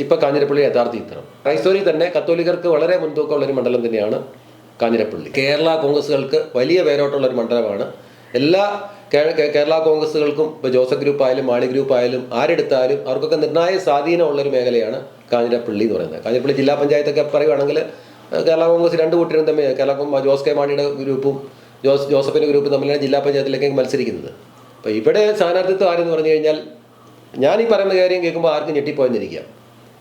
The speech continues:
ഞാൻ ഒരു കാര്യം ഉറപ്പിച്ച് പറയാം, എൻ ഡി എ സ്ഥാനാർത്ഥിയാകാൻ പോകുന്നത് പി സി ജോർജ് തന്നെയായിരിക്കും. ബി ജെ പി സ്ഥാനാർത്ഥിയായിട്ട്, ഏഹ്, പി സി ജോർജ് പൂഞ്ഞാറാണ് നേരത്തെ മത്സരിച്ചുകൊണ്ടിരുന്നത്. അദ്ദേഹം കാഞ്ഞിരപ്പള്ളിയിൽ ബി-, ബി ജെ പി സ്ഥാനാർത്ഥിയാകാനുള്ള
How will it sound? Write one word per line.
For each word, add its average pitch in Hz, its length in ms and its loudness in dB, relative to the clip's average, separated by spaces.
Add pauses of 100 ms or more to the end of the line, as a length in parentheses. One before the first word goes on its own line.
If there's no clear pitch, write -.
(360)
ഞാൻ 156 180 2
ഒരു 214 140 2
കാര്യം 233 200 2
ഉറപ്പിച്ച് 180 300 -2
പറയാം, 123 240 0 (720)
എൻ 165 160 2
ഡി 226 120 4
എ 247 100 2
സ്ഥാനാർത്ഥിയാകാൻ 214 580 2
പോകുന്നത് 135 280 -2 (500)
പി 135 80 0 (100)
സി 156 140 0
ജോർജ് 127 280 2
തന്നെയായിരിക്കും. 87 440 -4
ബി 131 140 0
ജെ 156 160 4
പി 151 100 0
സ്ഥാനാർത്ഥിയായിട്ട്, 143 680 0 (280)
ഏഹ്, 180 100 2 (100)
പി 190 80 4 (100)
സി 226 60 2 (100)
ജോർജ് 214 280 4 (140)
പൂഞ്ഞാറാണ് 180 540 2 (160)
നേരത്തെ 151 320 2
മത്സരിച്ചുകൊണ്ടിരുന്നത്. 135 680 -2 (180)
അദ്ദേഹം 190 300 2 (300)
കാഞ്ഞിരപ്പള്ളിയിൽ 175 600 2 (300)
ബി-, 139 100 2 (220)
ബി 147 140 0
ജെ 175 120 2
പി 185 120 2
സ്ഥാനാർത്ഥിയാകാനുള്ള 151 680 0